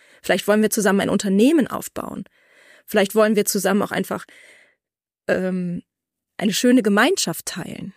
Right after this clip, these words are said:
Vielleicht wollen wir zusammen den Glauben an die Menschheit wiederherstellen, egal was es ist. Wir brauchen dafür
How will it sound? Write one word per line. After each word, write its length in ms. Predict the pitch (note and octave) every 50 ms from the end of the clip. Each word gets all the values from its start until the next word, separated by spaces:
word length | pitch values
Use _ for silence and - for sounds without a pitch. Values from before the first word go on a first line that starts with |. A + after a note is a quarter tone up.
| _ _ _
Vielleicht 380 | - - A3+ G3+ G3+ - -
wollen 200 | A3+ A3 A3+ A3+
wir 100 | G#3+ G3+
zusammen 600 | - - G#3+ E3+ G#3 F3+ G3 G3+ G3 G3 F#3 -
den 140 | - G3 G#3
Glauben 300 | - G#3 G3+ G#3 A3 G#3
an 80 | - F#3+
die 100 | F#3+ G3
Menschheit 460 | G#3+ B3+ F#4 - - - F3+ - -
wiederherstellen, 640 | - - F3 F3 F3 - - - - - - - - -
egal 500 | - - - C#4+ D4 D#4+ E4 E4+ F4+ C#4+
was 180 | B3+ B3 -
es 120 | A#3 - -
ist. 340 | - - - - - - - _ _ _ _ _ _ _ _ _ _ _ _ _ _ _ _ _ _ _ _ _ _ _ _ _ _ _ _ _ _ _ _ _ _ _ _ _ _ _ _ _ _ _ _ _ _ _ _
Wir 120 | - G#3+ G3
brauchen 640 | - F3+ A3 A3+ C4 D4+ - - F4 D#4+ E4+ D4
dafür 720 | - G3+ G3 G3+ A3+ - - - B3+ B3 B3+ B3+ B3+ C4